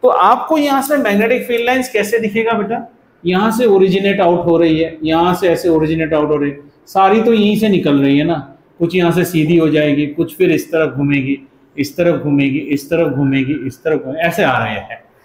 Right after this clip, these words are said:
ठीक है, अब हम थोड़ा सा सैंपल analysis करते हैं। कैसे sample analysis करेंगे? हमने यहाँ से एक sample उठाया और हमने यहाँ से एक sample उठाया।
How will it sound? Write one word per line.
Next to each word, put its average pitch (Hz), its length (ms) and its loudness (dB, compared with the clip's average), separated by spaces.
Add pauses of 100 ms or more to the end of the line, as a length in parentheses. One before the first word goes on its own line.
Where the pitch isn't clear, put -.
(160)
ठीक 247 120 0
है, - 460 -4
अब 233 160 2
हम 294 180 2
थोड़ा 262 160 4
सा 277 100 4
सैंपल 220 460 0
analysis 175 520 2
करते 127 320 -2
हैं। 127 120 -8
कैसे 202 280 -2
sample 214 420 -2
analysis 196 500 0
करेंगे? 180 480 -2 (360)
हमने 233 240 2
यहाँ 208 400 0
से 247 100 0
एक 226 120 -2
sample 160 400 -2
उठाया 135 680 -4 (160)
और 190 120 -2
हमने 196 280 0
यहाँ 156 360 0
से 175 140 -4
एक 151 120 -4
sample 127 320 -6
उठाया। 110 460 -12